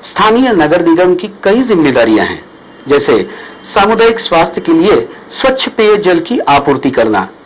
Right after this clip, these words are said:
ताकि दूषित पानी से होने वाले रोगों से बचा जा सके। इसके अलावा नगर निगम मिलों से निकलने वाले दूषित जल एवं अन्य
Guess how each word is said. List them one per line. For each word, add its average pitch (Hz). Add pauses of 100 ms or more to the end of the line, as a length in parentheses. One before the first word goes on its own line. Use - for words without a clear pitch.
(280)
ताकि 170
दूषित 151
पानी 151
से 160
होने 143
वाले 143
रोगों 120
से 170
बचा 135
जा 113
सके। 82 (840)
इसके 269
अलावा 175 (300)
नगर 160
निगम 160 (400)
मिलों 220
से 269
निकलने 202
वाले 185
दूषित 143
जल 123 (260)
एवं 233
अन्य 214